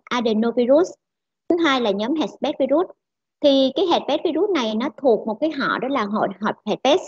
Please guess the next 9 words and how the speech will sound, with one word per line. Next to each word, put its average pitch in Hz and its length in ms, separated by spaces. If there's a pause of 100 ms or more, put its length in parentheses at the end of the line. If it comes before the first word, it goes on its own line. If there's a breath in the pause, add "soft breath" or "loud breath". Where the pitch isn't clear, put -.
viridis. 262 560 (460 loud breath)
Trong 320 180
cái 381 100
họ 339 140
herpes 226 300 (100)
viridis 311 340
này 240 120
nó 214 200
có, 311 160